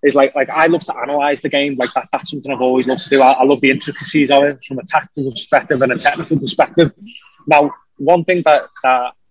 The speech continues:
I really like about his game, and again, I'm not trying to put any hype on him or nothing like that, or compare him to, but in terms of stylistically, if you look at the way he dribbles, it's very similar to, like, a,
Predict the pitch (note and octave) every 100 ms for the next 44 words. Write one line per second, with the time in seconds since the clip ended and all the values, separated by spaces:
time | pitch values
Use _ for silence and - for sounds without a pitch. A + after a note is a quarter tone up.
0 | _ C3 C#3 C#3 D3 C#3 C3+ C3 C3+ C3+
1 | C#3 C3+ B2 C3 C3 C#3 C3 A#2+ C3+ B2+
2 | C3 B2+ B2 A#2+ G#2+ - _ _ - B2
3 | C3+ - D3+ C3 B2+ B2 - _ C3+ B2+
4 | B2+ A#2+ - C3+ C#3 C#3 C#3 C3 B2 B2
5 | A#2+ - C3 A#2 B2+ B2 B2+ B2 A#2+ A#2
6 | - _ - _ - - A2+ C#3+ C3+ C3
7 | - C3 A#2+ - - _ - D3 E3 E3
8 | C#3+ - - C#3 C#3 D3+ - - F3+ E3+
9 | _ _ - D3 D#3 F3 F#3 F3 E3 D#3
10 | A#2 C#3+ D3 E3+ F#3 - _ - - C#3
11 | D#3 D#3+ - D3 D#3+ D3 - C#3+ C3+ C3
12 | C3